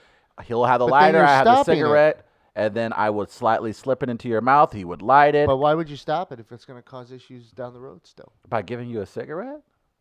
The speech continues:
Speaker 2: Well, what if I need to get it out first, though, and then reset?
Speaker 1: Oh, so you have to, you have to go
Speaker 2: Maybe.
Speaker 1: through
Speaker 2: Maybe.
Speaker 1: your, uh, hide.
Speaker 2: It's a
Speaker 1: Because
Speaker 2: theory.
Speaker 1: it's, okay. Okay.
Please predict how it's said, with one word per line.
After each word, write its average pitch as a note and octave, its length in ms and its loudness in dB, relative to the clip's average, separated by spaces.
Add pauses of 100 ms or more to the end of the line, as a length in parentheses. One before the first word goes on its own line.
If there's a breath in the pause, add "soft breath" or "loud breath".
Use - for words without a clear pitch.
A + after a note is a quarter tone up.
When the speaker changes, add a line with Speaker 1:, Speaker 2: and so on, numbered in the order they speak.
(240)
Speaker 2:
Well, B2 240 -18 (440)
what B2+ 140 -12
if B2+ 140 -14
I B2+ 80 -8
need B2+ 180 -20
to B2 60 -20
get A#2+ 160 -16
it A2+ 80 -14
out B2+ 240 -14
first, - 260 -20
though, - 300 -20
and G#2 120 -20
then A#2 160 -18
reset? F#2+ 440 -20 (1040)
Speaker 1:
Oh, B2 80 -4
so C3+ 140 -8
you A#2 160 -8
have F3 360 2
to, B2+ 140 -12
you C3+ 200 -2
have D#3 180 4
to C3 80 -6
go D3 260 6
Speaker 2:
Maybe. D3+ 140 0
Speaker 1:
through C3+ 720 0
Speaker 2:
Maybe. A#2 400 -14
Speaker 1:
your, A#2 500 -2 (260)
uh, E2+ 220 -12 (960)
hide. G#2+ 640 0
Speaker 2:
It's - 140 -20
a - 40 -6
Speaker 1:
Because - 140 -20
Speaker 2:
theory. B2+ 260 -12
Speaker 1:
it's, - 200 -20
okay. - 300 -20 (2000)
Okay. - 100 -20